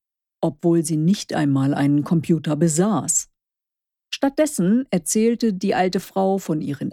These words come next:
Enkelkindern, dass die Franzi jetzt studierte und der Thomas einen Posten als Anwalt oder I-T-Manager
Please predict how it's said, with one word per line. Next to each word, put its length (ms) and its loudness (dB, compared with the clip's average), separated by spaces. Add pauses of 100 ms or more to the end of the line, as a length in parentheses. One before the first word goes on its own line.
Enkelkindern, 1120 2 (760)
dass 220 -8
die 120 -8
Franzi 580 0
jetzt 280 2
studierte 1000 2
und 220 -4
der 140 -4
Thomas 460 0
einen 320 0
Posten 460 0
als 180 -2
Anwalt 580 2
oder 280 0
I-T-Manager 1040 2